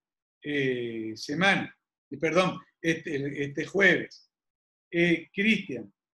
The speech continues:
Navarro, los videos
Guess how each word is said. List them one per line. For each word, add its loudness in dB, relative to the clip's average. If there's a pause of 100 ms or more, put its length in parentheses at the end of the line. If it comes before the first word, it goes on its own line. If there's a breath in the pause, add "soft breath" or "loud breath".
(180)
Navarro, 2 (480)
los 4
videos 2